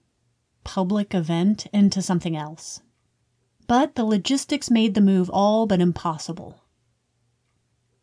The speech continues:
It was complicated for the Secret Service to coordinate a presidential movement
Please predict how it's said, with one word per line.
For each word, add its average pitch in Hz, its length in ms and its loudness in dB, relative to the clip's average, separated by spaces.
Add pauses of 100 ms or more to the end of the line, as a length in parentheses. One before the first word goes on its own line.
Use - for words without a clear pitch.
(1080)
It 277 100 0
was 247 160 0
complicated 240 720 0
for - 120 -4
the 240 100 -2
Secret 240 360 -2
Service 247 340 0
to - 120 -8
coordinate 233 600 2
a 196 40 0
presidential 190 600 2
movement 180 480 2